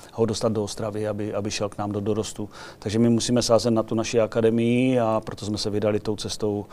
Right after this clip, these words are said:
nemalých prostředků, investice do akademie, jak už do infrastruktury, tak i personálně. A říkáme si, že když už jsme jedna z těch větších akademií, tak z toho síta by tam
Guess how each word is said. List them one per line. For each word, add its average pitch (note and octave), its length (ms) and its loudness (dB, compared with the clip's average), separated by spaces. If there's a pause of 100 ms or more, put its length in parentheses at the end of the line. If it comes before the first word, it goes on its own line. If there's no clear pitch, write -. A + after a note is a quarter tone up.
(340)
nemalých A#2+ 360 6
prostředků, G#2+ 840 -2
investice A2 500 0
do G#2 120 2
akademie, G#2+ 420 0
jak G2+ 140 -2
už G2+ 160 -2
do A2 220 2
infrastruktury, G#2 720 -4
tak G2+ 160 -6
i G#2 60 -8
personálně. G#2 680 -4 (500)
A G#2+ 400 0 (1040)
říkáme A2+ 340 2
si, A#2 160 0
že G2+ 260 0 (300)
když A2+ 140 2
už A2+ 140 4
jsme A#2 160 6
jedna A#2 200 4
z - 40 -4
těch - 260 -4
větších A#2 320 -2
akademií, A2 540 0
tak G#2+ 280 -6
z - 60 -6
toho A2+ 180 4
síta A2 280 -2
by G#2+ 140 -2
tam G#2+ 280 -2